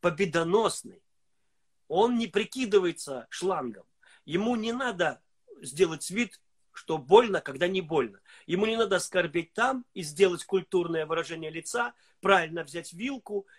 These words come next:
и, и оттопырить <laughs> мизинчик и вести себя так, как все. Он как маленький ребенок, ведет себя как хочет.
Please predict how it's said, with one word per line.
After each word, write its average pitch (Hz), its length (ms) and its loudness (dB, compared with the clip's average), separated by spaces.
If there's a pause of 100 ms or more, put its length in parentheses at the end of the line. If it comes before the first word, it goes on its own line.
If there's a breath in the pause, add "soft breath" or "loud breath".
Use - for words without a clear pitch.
(120)
и, 190 320 0 (160)
и 175 240 2 (100)
оттопырить 180 680 2
<laughs> - 20 -10
мизинчик 196 640 -4 (180 soft breath)
и 190 80 -2
вести 190 300 -4
себя 156 300 -8
так, 208 260 -4
как 190 200 2
все. 127 340 -8 (540)
Он 185 240 -2
как 208 220 -2
маленький 226 460 -2
ребенок, 202 500 -2
ведет 196 260 -4
себя 185 120 -4
как 196 240 -2
хочет. - 520 0